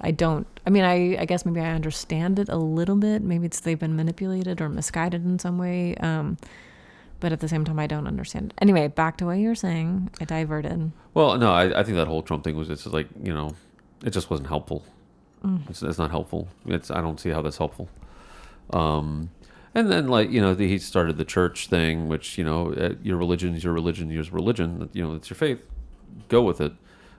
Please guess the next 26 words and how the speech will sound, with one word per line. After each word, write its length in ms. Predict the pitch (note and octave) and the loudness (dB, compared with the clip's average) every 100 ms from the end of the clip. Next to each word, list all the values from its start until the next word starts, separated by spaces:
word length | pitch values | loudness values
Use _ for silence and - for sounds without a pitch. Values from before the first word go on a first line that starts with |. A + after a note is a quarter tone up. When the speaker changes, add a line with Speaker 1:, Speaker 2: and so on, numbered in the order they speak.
| - | -2
Speaker 2:
But 120 | G2 | 2
also, 520 | F2+ F2 G2 F2+ F2+ F#2 | 4 4 6 6 6 2
you 100 | A#2+ | 0
know, 100 | F2+ | 2
the 60 | F#2 | 0
things 140 | F#2 | 0
that 80 | D#2+ | 0
I've 120 | D#2 | 0
read 140 | C#2+ D2+ | 2 2
about 260 | D#2 D2+ E2 | 2 2 2
it, 160 | E2 | -2
it's, 320 | E2+ - - - | -4 -10 -12 -8
you 120 | G2 | -6
know, 200 | E2 G2 - | -6 -8 -6
well, 380 | B2+ B2+ A#2+ - - - - - - - - - - | -4 -4 -6 -14 -20 -20 -20 -20 -20 -20 -20 -20 -16
w-, 540 | - A#2 - B2+ A#2+ G#2+ | -12 -10 -6 -2 0 2
what 220 | B2+ A#2 | 4 4
is 120 | G#2+ | 4
the 80 | - | 0
purpose 380 | F#2+ F#2+ - - | 2 2 0 -4
of 140 | A#1 | -2
it? 100 | - - - - - | -4 -8 -12 -12 -2
Speaker 1:
Yeah, 160 | A#3+ - | 4 4
the, 380 | G3 G3+ G3+ - | 4 4 6 4
I 140 | F#3+ G#3 | 4 4
just 280 | B3 G#3+ | 4 0